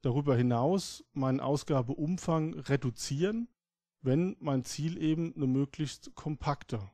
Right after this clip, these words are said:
Darstellung ist. Das ist dann natürlich im Ermessen des Anwenders, wo sind, ähm, seine, wo ist sein Schwerpunkt, die, die Kompaktheit oder eben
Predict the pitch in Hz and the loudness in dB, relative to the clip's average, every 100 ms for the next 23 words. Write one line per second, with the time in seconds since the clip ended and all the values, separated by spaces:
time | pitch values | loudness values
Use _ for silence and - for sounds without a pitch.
0 | _ _ _ _ - 107 107 - 117 117 | _ _ _ _ -8 -8 -8 -8 -10 -10
1 | - - - - _ _ _ _ _ _ | -14 -16 -20 -20 _ _ _ _ _ _
2 | _ _ _ - 117 143 156 135 127 139 | _ _ _ -4 -2 -2 0 0 0 -2
3 | 131 131 120 117 135 - 113 104 127 160 | -2 -2 -2 0 0 -2 -4 -4 -4 -2
4 | 160 156 151 - 127 123 135 131 127 131 | 0 0 -2 -4 -4 -2 0 0 0 -2
5 | - _ _ _ _ 160 120 123 - 120 | -8 _ _ _ _ -4 -2 -2 -4 -4
6 | 120 117 123 120 117 113 - _ _ _ | 0 0 0 0 -2 -6 -12 _ _ _
7 | _ _ _ _ _ _ _ 123 123 127 | _ _ _ _ _ _ _ 0 0 0
8 | 113 - 135 151 160 147 143 - 127 120 | -2 2 2 2 0 -2 -4 -6 -4 -4
9 | 123 120 - 113 - 143 - 147 131 131 | -6 -10 -6 -6 -4 -4 -4 -4 -2 -2
10 | - - 117 113 113 - 113 113 113 | -4 -10 -8 -4 -4 -4 -4 -4 -6